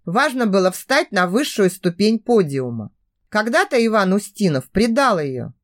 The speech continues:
Когда-то она была наивной девочкой, верящей, что партнер — это навсегда. Что ж... Проворочившись сбоку на бок около часа, Алиса не выдержала.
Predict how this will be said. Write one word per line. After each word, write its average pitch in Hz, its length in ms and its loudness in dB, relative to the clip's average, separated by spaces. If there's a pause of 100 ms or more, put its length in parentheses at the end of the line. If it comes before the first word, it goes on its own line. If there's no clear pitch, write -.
(200)
Когда-то 220 540 0
она 196 180 0
была 175 220 0
наивной 277 480 0
девочкой, 185 720 0 (140)
верящей, 185 540 0
что 170 200 -4
партнер — 262 720 0
это 175 240 2
навсегда. 220 720 -2 (280)
Что - 460 -2
ж... - 220 -16 (960)
Проворочившись 233 800 -2
сбоку 214 340 0
на 226 180 2
бок 185 200 -2
около 202 340 0
часа, 330 380 0
Алиса 202 440 0
не 208 140 4
выдержала. 147 680 -2